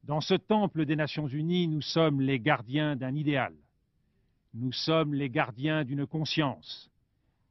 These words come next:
La lourde responsabilité et l'immense honneur qui sont les nôtres doivent nous conduire à donner la priorité au désarmement dans la paix. Et c'est un vieux pays,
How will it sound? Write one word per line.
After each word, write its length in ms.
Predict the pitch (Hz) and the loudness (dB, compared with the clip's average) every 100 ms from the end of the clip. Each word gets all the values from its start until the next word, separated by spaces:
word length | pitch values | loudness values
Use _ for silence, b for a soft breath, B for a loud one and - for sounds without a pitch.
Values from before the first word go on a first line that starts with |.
| _ | _
La 160 | 110 113 | -8 -2
lourde 540 | 131 202 262 220 120 | 2 6 6 4 -2
responsabilité 1040 | 123 117 - 113 - 90 98 92 - 87 73 _ _ _ _ _ _ _ _ - | -6 -8 -12 -14 -12 -12 -14 -20 -16 -16 -18 _ _ _ _ _ _ _ _ -12
et 100 | 110 | -6
l'immense 540 | 131 135 151 160 - | -2 0 2 0 -2
honneur 400 | 139 135 143 135 | -4 -4 -4 -6
qui 120 | - 127 | -10 -14
sont 200 | 127 120 | -10 -10
les 100 | 113 | -8
nôtres 500 | 135 113 95 _ _ _ _ _ _ _ | -6 -6 -10 _ _ _ _ _ _ _
doivent 440 | 87 139 156 151 127 | -4 2 4 4 0
nous 100 | 135 | -4
conduire 680 | 120 120 117 120 123 131 _ _ _ _ _ - | -4 -6 -4 -2 -4 -6 _ _ _ _ _ -8
à 100 | 117 | -6
donner 460 | 98 127 123 127 123 | -2 -2 0 0 -2
la 120 | 107 | -4
priorité 880 | - 143 147 131 113 _ 113 107 107 _ _ _ _ 127 | -6 -2 0 0 -4 _ -12 -12 -14 _ _ _ _ -6
au 120 | 143 | -2
désarmement 720 | 151 135 120 107 92 92 87 _ _ _ _ _ - | -2 -2 -4 -6 -16 -18 -20 _ _ _ _ _ -10
dans 180 | 101 127 | -2 0
la 120 | 117 | -2
paix. 220 | - 87 _ _ _ _ _ _ _ _ _ _ _ _ - | -6 -16 _ _ _ _ _ _ _ _ _ _ _ _ -8
Et 120 | 127 | -6
c'est 460 | - - 180 170 - | -4 2 4 4 2
un 200 | 156 151 | 2 2
vieux 260 | 120 170 156 | 4 4 4
pays, 340 | 143 117 | 0 -4